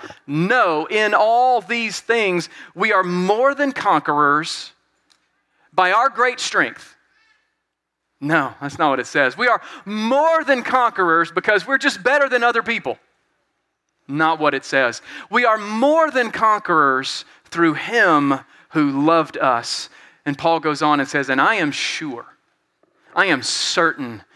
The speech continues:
that neither death, nor life, nor angels, nor rulers, nor things present, nor things to come, nor powers, nor height, nor depth,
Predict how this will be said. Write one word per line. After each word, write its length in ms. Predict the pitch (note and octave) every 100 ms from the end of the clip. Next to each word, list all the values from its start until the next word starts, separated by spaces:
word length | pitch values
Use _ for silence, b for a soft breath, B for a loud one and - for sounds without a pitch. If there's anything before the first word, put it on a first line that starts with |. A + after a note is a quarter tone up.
| b -
that 100 | D#3
neither 360 | D#3+ D#3+ D3+
death, 480 | - E3 G3 G#3+ -
nor 200 | D#3 C3
life, 440 | C#3+ F3+ F#3+ F#3
nor 280 | E3+ E3 D#3+ -
angels, 720 | F#3 A3 A3+ F#3+ A3+ A3+ -
nor 260 | F3+ E3 D#3
rulers, 600 | F3+ A3+ A3+ A3 G#3+ F#3
nor 180 | F#3 F3+
things 300 | F#3+ F3 D#3
present, 500 | - G#3 A3 A3+ G3+
nor 160 | F#3+
things 300 | F3+ F3+ D#3+
to 100 | -
come, 380 | D3 G3+ G3+ G3+
nor 160 | F3 D#3
powers, 500 | - F#3+ G3+ G3+ F3+
nor 140 | D#3+
height, 340 | D3+ G3+ G#3
nor 160 | F3 E3+
depth, 300 | D#3+ G3 G3